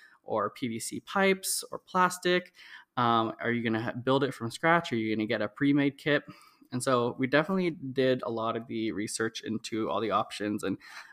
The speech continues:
eventually landed, "Okay, like, I think it's gonna be a lot cheaper and a lot easier to really just be able to find, build our own." And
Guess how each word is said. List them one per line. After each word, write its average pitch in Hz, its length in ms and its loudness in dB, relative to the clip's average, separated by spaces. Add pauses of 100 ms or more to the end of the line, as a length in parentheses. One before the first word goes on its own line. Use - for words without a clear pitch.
eventually 165 340 6
landed, 127 380 4
"Okay, 113 340 0
like, 104 240 -2 (320)
I 113 100 -4
think 143 200 4
it's 160 100 2
gonna 143 180 6
be 131 140 4
a 120 60 4
lot 113 220 4
cheaper 120 580 0
and 110 120 -2
a 107 60 -2
lot 107 240 0
easier 110 560 0
to 110 160 -6 (160)
really 135 320 4
just 113 240 -4
be 117 80 0
able 104 140 2
to 110 80 -8
find, - 320 -6
build 110 180 0
our 101 140 -2
own." 104 240 -2
And 98 160 -6